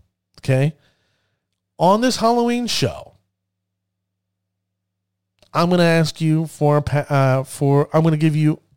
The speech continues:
a password. Once you do the password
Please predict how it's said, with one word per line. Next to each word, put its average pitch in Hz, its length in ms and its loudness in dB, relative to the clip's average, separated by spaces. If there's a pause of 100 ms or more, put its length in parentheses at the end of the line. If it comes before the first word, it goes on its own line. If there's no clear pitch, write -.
(480)
a 143 160 0
password. 131 680 -2 (2250)
Once 160 340 0
you 247 140 4
do 233 180 0
the 247 120 2
password 208 680 -2